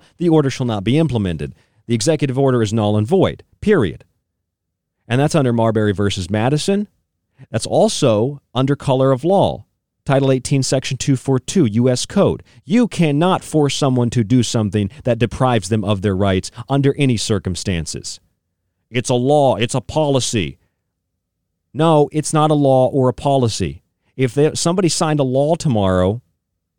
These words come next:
some governor signed a law tomorrow that w-, that just said something absolutely absurd and everybody knew that it was wrong,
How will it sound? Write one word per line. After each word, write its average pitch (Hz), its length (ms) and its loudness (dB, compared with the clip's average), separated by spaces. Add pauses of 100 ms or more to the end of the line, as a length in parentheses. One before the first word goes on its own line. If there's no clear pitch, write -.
(1000)
some 147 260 0
governor 120 640 0 (320)
signed 143 320 0
a 127 60 2
law 123 300 2
tomorrow 92 600 -2 (800)
that 131 120 0
w-, 147 180 -2
that 131 160 -2
just 131 220 -4
said 135 180 -2
something 131 500 -2
absolutely 151 800 0
absurd 98 720 0
and 107 220 -4
everybody 147 760 0
knew 101 480 2 (600)
that 117 160 2
it 95 100 0
was 98 220 -2
wrong, 85 480 0